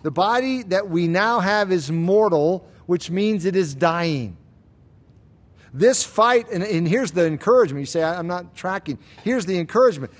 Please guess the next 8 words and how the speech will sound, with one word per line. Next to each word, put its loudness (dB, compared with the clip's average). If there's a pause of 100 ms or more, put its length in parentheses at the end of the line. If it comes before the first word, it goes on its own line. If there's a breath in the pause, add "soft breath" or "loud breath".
(140 loud breath)
This 4
fight 0
against -2
sin -2
won't 2
last 2
forever. 4 (1120 soft breath)
Because 4